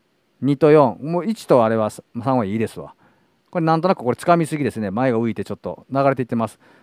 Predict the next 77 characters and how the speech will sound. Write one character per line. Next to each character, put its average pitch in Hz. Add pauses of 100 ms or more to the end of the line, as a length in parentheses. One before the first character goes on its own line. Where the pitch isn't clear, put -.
ス - (100)
ト 190
ッ -
プ。 202 (680)
こ 196
こ 214
か 254
ら 226
前 185
に 196
進 151
ん -
で 131
い 123
き 127
ま 120
す。 - (680)
あ、 - (200)
あ 156
の、 147
手 208
前、 202
も 190
う -
ち -
ょ -
っ -
と 165
戻 104
し -
て。 123 (1040)
は 165
い。 170 (220)
こ 131
こ 147
の 147
辺 165
か 160
ら 139
ハ 165
ン -
ド -
ル 175
切 -
り 139
終 143
わ 147
り 143
ま 143
す。 - (840)
で、 180
こ 185
こ -
か 214
ら 185
レ 196
バ 196
ー 185
握 180
り 170
ま 160
す。 - (120)
こ 190
こ 185
か 226
ら 185
前 196
に 147
グ 110
ッ。 277 (720)
押 214
し -
て 254
る 185
で -
し -
ょ。 85